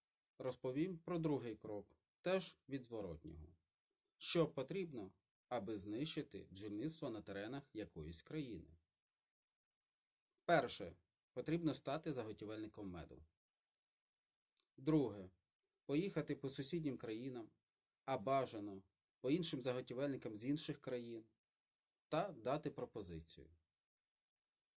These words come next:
Якщо до вас приїжджають з моєї країни здавати мед заготівельники, то мається на увазі мої конкуренти, я завжди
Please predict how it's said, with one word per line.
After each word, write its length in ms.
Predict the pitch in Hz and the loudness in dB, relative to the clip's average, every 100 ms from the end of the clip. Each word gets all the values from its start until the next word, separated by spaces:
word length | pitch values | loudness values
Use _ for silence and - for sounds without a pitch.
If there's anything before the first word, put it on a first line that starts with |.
| _ _ - | _ _ -2
Якщо 300 | 170 - 233 | 4 6 8
до 140 | 185 | 6
вас 260 | 127 123 117 | 4 2 0
приїжджають 680 | - 180 143 135 120 113 | 0 2 4 2 2 -2
з 40 | 113 | 0
моєї 380 | 135 190 185 151 | 2 4 4 4
країни 640 | 139 135 120 120 107 107 - | 2 0 -2 -4 -6 -10 -10
здавати 480 | 101 131 175 185 120 | -2 2 2 2 0
мед 220 | 127 123 | 0 -2
заготівельники, 840 | 113 117 113 104 113 107 - 101 - _ _ _ _ _ | -4 -4 -4 -4 -2 -4 -8 -14 -16 _ _ _ _ _
то 100 | 135 | 0
мається 360 | 139 127 - | 2 2 0
на 120 | 131 127 | 0 2
увазі 260 | 123 113 | 2 0
мої 200 | 120 123 | -2 -4
конкуренти, 760 | - 127 160 190 127 87 - 82 - _ _ _ _ _ _ _ _ _ _ _ _ _ _ _ _ _ _ _ _ _ _ | -4 -6 -2 0 0 -2 -8 -14 -16 _ _ _ _ _ _ _ _ _ _ _ _ _ _ _ _ _ _ _ _ _ _
я 220 | 110 143 | 2 2
завжди 680 | 123 127 107 104 120 147 202 | 4 0 -2 -4 -2 -2 -4